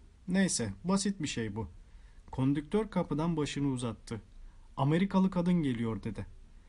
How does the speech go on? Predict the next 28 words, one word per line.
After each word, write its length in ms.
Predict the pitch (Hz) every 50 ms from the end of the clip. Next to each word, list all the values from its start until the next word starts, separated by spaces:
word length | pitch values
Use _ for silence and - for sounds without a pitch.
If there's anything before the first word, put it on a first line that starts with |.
| - - - - - - 123
Doktor 380 | 127 127 127 - 156 160 147
Konstantin 760 | - 156 147 139 127 - - 120 117 113 - 165 175 185 185
suçlu 420 | - - - 156 143 - - 170 165
suçlu 360 | - 139 131 - - 160 156
onlara 380 | 147 135 131 131 127 127 120 117
baktı. 360 | 120 113 - - - 123 107 - - - - - - - - - -
Bayan 340 | 123 127 135 147 165 180 196
Hubbard'la 540 | 180 - 202 196 180 139 - - - 143 143
fazla 400 | - 135 123 117 117 135 147 151
ilgilenmemişti. 960 | 147 135 131 127 135 131 131 123 120 120 117 113 113 110 - - - 113 - - - - - - - 139
Ama 240 | 135 147 156 151
kadın 260 | - 175 165 165 185 185
ona 260 | 160 156 175 196 -
sitem 380 | - - - - 175 170 165
etmedi. 420 | 156 147 - - 131 113 110 107 - - -
Bütün 320 | 139 143 143 175 170 156
gücünü 320 | 139 135 120 127 120 117 113
ve 140 | 117 107
dikkatini 520 | 123 120 - - 131 113 - 143 160 175 180
başka 400 | 147 147 135 127 - - 139 135
bir 80 | 135 127
şeye 320 | - - 127 123 123 120
vermişti. 560 | 120 117 117 117 117 113 - - - 123 104 - - - - - - - - - - - - - - - -
Kapıya 340 | - 135 127 - 175 190 196
gelir 300 | 185 165 160 170 208 214
gelmez 420 | 202 185 139 120 117 123 156 160
soluk 360 | - - 143 143 160 180 -
soluğa, 460 | - - 135 113 107 107 117 147 -